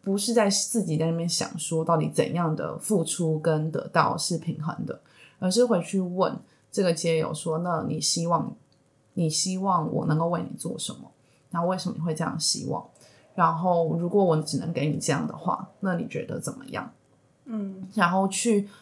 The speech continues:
Speaker 1: 透过把这些一般人根本不会去问的问题，就是一般人不会问你说，“哎，那我给你这样，你觉得可以吗？”我们就会自己猜测对方想要怎样，然后给了一个我们觉得可以给的。但他会觉得真正深化关系是好好去面对那一个，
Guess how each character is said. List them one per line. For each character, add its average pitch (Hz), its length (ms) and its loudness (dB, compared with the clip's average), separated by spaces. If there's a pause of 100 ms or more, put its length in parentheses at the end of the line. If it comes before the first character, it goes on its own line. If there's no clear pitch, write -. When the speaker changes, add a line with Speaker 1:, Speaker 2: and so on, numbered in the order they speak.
(140)
Speaker 1:
透 247 180 6
过 226 120 6
把 190 140 4
这 190 140 0
些 196 100 0
一 247 140 4
般 208 140 4
人 170 100 0
根 180 100 4
本 160 120 4
不 151 120 -2
会 156 100 2
去 160 140 -2
问 156 160 0
的 - 80 -6
问 - 200 -6
题， - 260 -16
就 185 80 -2
是 175 60 -4
一 185 100 2
般 170 140 0
人 156 100 0
不 156 100 -2
会 165 80 0
问 165 220 -2
你 - 40 -10
说 - 140 -8
，“哎， 190 80 0
那 185 80 0
我 160 60 -2
给 156 160 -6
你 143 140 -6
这 - 60 -6
样， - 120 -4
你 - 60 -6
觉 - 100 -14
得 - 100 -14
可 - 220 -10
以 214 120 -12
吗？” - 180 -16 (280)
我 175 80 -4
们 170 60 2
就 196 120 4
会 185 140 4
自 185 160 0
己 151 240 -2
猜 185 260 0
测 180 220 0
对 165 160 2
方 156 240 -2
想 - 180 -2
要 151 140 0
怎 156 160 -10
样， 131 120 -6
然 151 80 0
后 151 60 -6
给 - 160 -6
了 - 80 -10
一 - 100 -10
个 - 160 -8
我 - 140 -4
们 - 160 -6
觉 - 140 -8
得 160 80 -4
可 - 160 -8
以 - 140 -6
给 - 180 -8
的。 - 100 -20 (640)
但 247 180 8
他 247 240 6
会 240 120 6
觉 160 160 2
得 156 160 6
真 185 280 0
正 185 200 0
深 165 240 -2
化 170 160 2
关 156 240 2
系 160 120 -2
是 175 140 -2
好 165 160 -2
好 160 200 2
去 165 160 -4
面 160 280 -2
对 156 160 4
那 160 140 -2
一 151 160 -4
个， - 260 -2